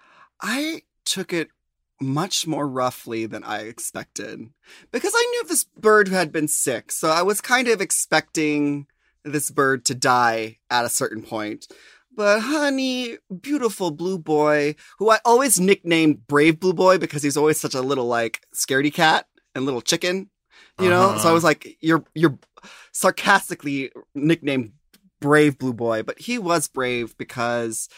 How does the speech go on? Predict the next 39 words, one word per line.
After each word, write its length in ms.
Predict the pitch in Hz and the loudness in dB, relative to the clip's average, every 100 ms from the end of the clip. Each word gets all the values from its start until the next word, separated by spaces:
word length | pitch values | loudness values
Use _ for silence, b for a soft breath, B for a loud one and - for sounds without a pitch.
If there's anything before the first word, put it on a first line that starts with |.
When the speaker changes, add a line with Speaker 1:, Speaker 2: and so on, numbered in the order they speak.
| b b _ | b b _
Speaker 1:
he 880 | - 180 180 180 175 170 165 - _ _ _ _ - | -6 -4 -2 -2 -2 -2 -4 -8 _ _ _ _ -2
lasted 800 | 143 151 151 - 139 123 110 - | 2 2 2 -2 -2 -2 -4 -8
as 220 | 117 120 | -10 -4
long 260 | 131 139 135 | 2 2 2
as 140 | 123 | -6
he 80 | 123 | -12
could, 420 | - 110 92 - _ _ _ _ _ - | -12 -12 -12 -16 _ _ _ _ _ -14
you 140 | 117 | -12
know? 240 | 110 104 - | -12 -14 -8
And 100 | 139 | -4
I 80 | 165 | -2
was 180 | 202 185 | -4 -2
there 480 | 175 156 151 151 147 _ _ _ _ 139 | 2 4 4 4 0 _ _ _ _ -4
as 120 | 139 | -4
he 80 | 139 | -4
took 160 | 147 | -6
his 140 | 147 139 | -4 -2
last 280 | 131 - | -2 -2
few 140 | - 139 | -6 -6
breaths, 640 | 123 113 117 - - - _ _ 131 | -4 -4 -4 -10 -12 -14 _ _ -6
and 100 | 135 | -4
it 120 | 135 | -4
was 160 | 143 | -6
very 240 | 127 139 139 | -4 -4 -4
sad 560 | - 135 117 113 110 | -4 -2 0 0 -4
to 80 | - | -8
see 260 | - 123 113 | -8 -8 -8
him, 300 | 123 113 113 | -8 -6 -6
like, 180 | 113 - | -8 -10
struggling, 600 | - 117 107 104 104 107 | -8 -6 -6 -10 -10 -12
but, 280 | 107 107 101 _ _ b b b b b _ | -10 -10 -12 _ _ b b b b b _
you 100 | 139 | -16
know, 300 | 113 98 104 - | -12 -12 -14 -16
it, 100 | 120 _ _ _ - | -20 _ _ _ -18
it 40 | |
was 140 | 123 - | -14 -10
his 160 | 127 | -10
time. 360 | - 110 101 90 | -8 -8 -8 -10
Speaker 2:
Mm. 800 | 85 85 85 85 85 85 85 | -12 -14 -14 -16 -16 -18 -18